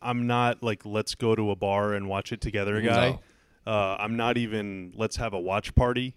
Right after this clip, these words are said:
Speaker 1: guy, uh, at somebody's place with, like, eight of our friends. If it were up to me, I would watch them all alone. Um, but in the finals, it was just me and my family. So me, my mom, my dad, and my sister, uh,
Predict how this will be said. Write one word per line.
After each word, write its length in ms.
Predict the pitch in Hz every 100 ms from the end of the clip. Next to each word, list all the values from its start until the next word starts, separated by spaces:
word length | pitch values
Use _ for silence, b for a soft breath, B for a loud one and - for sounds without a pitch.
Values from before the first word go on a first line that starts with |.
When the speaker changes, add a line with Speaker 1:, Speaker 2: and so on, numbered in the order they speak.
| -
Speaker 1:
guy, 420 | 120 113 123 131 - b b b
uh, 300 | 104 98 92 113
at 200 | 110 -
somebody's 360 | 131 113 101
place 500 | - - 117 139 - -
with, 200 | 107 -
like, 200 | 98 -
eight 180 | 127 120
of 100 | 107
our 120 | 98
friends. 500 | - 127 143 156 - - _ _ _ _ _ _ _ _ _
If 120 | 127 143
it 60 |
were 140 | 147 139
up 100 | -
to 80 | 139
me, 160 | 131
I 100 | 123
would 100 | 117
watch 260 | 110 110 -
them 120 | 113
all 180 | 107 104
alone. 360 | 104 104 104 110 b b b b -
Um, 500 | 107 95 92 90 - _ _ _
but 320 | 127 127 117 110 - - _ _ _ _
in 220 | 143 127
the 80 | 107
finals, 420 | - 131 123 113
it 40 | 117
was 160 | 107
just 140 | 110 139
me 120 | 127
and 80 | 107
my 80 | 95
family. 320 | 113 101 98
So 140 | -
me, 220 | 104 110
my 120 | 101 98
mom, 240 | 104 98
my 100 | 98
dad, 180 | 98 95
and 80 | 95
my 80 | 95
sister, 440 | - - 104 90 - b b b
uh, 280 | 107 98